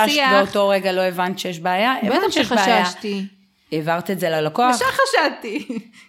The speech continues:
Speaker 1: כן,
Speaker 2: ופה
Speaker 1: העברתי
Speaker 2: התחלתי
Speaker 1: ללקוח.
Speaker 2: לחשוד.
Speaker 1: כן.
Speaker 2: אבל הלקוח החליט ללכת עם ה-
Speaker 1: נכון.
Speaker 2: אז פה, את יודעת, אין לך
Speaker 1: כן.
Speaker 2: מה לעשות.
Speaker 1: נכון. אבל, אה, זה, אה, זה גם אחר כך, החוסר שיח הזה בינינו, והחוסר אמון,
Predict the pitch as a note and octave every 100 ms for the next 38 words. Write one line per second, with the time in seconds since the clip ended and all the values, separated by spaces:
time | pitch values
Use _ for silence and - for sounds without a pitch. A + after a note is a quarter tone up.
0 | - G#3 F#3 G3 D4+ A#3 B3+ G3+ G3+ F#3+
1 | F#3+ F3+ E3+ D#3+ D#3+ A#3 G#3+ C#4+ - F#3+
2 | F#3 G3+ G#3 C4+ C4 B3 A3 A3 A3 G3
3 | G3 G#3+ G3+ F#3+ F3+ F3+ F3+ F3+ F3+ F3+
4 | F#3 - - F#3 F#3 F3+ F#3 - - A#3
5 | C4+ C4+ C4+ B3 C#4 C#4+ A3 A#3 G#3 A#3+
6 | A#3 - G#3+ - - - - - - A3
7 | A#3+ B3 - - - - F#3+ G3 F#3 F#3
8 | F3+ F#3 F3+ E3+ F3 - - G3 F#3 F#3
9 | G#3 G#3+ G#3+ G3 - G#3+ A3 - - -
10 | - B3 - B3+ - C4+ C#4 C4+ G#3 F#3+
11 | F3+ G3 A#3+ A#3+ G#3 G3+ - - G3 G3
12 | G3 - B3+ C#4+ B3+ G#3+ A#3+ C4+ G#3+